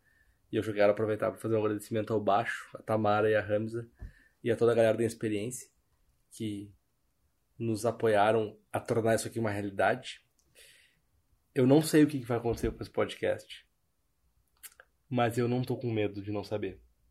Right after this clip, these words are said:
Sabe por quê? Porque o que a gente fez nas últimas vinte e quatro horas me satisfez muito. Eu adorei olhar pros meus medos. Eu adorei refletir sobre os meus medos. Eu tenho certeza que eu vou ter uma conversa com a minha esposa sobre medos.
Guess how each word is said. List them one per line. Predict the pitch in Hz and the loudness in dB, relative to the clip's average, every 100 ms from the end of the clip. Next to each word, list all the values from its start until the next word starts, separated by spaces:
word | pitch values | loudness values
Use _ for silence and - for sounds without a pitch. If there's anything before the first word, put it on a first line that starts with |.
| _ _ - | _ _ -8
Sabe | 104 107 | -4 -4
por | 104 | -8
quê? | - 107 131 _ _ _ _ _ _ | -6 -6 -6 _ _ _ _ _ _
Porque | 117 - | -16 -10
o | 117 | -6
que | 127 | -4
a | |
gente | 113 120 | -2 -2
fez | - 120 | -2 -2
nas | 127 117 | 0 -2
últimas | 117 123 110 | -4 -6 -4
vinte | 120 | -6
e | 117 | -6
quatro | 117 117 113 | -6 -4 0
horas | 104 113 120 113 - _ _ _ | 2 0 -2 -8 -20 _ _ _
me | 117 | -8
satisfez | - 113 - 120 117 | -2 -2 -2 -4 -2
muito. | 120 113 - - _ _ _ _ _ _ _ _ - _ _ _ _ - | -2 -4 -6 -18 _ _ _ _ _ _ _ _ -20 _ _ _ _ -4
Eu | 117 | 2
adorei | 117 123 123 120 127 139 135 - | 4 6 6 6 4 2 -2 -2
olhar | 117 113 110 | 2 4 2
pros | 120 113 | 0 -2
meus | 113 107 | -2 0
medos. | 110 104 107 - - _ _ _ | -2 -2 -6 -20 -20 _ _ _
Eu | 123 117 | 2 2
adorei | 113 113 113 123 123 _ _ _ | 4 4 4 0 -8 _ _ _
refletir | - 113 110 - | -14 -8 -8 -8
sobre | 110 113 113 | -8 -8 -8
os | 113 | -8
meus | 110 110 | -8 -8
medos. | 110 104 _ _ _ _ _ _ _ _ | -8 -10 _ _ _ _ _ _ _ _
Eu | - | -8
tenho | 113 123 | -4 -2
certeza | 131 127 131 131 131 | 0 -2 2 0 0
que | |
eu | 127 | -2
vou | 120 | 2
ter | 123 | 2
uma | 117 | 2
conversa | 120 113 110 110 | 2 4 2 2
com | |
a | 113 | 0
minha | 110 | 0
esposa | - 117 113 110 | -2 -2 -2 -2
sobre | - 113 110 | -6 -6 -4
medos. | 113 110 110 107 _ | -2 -2 -4 -14 _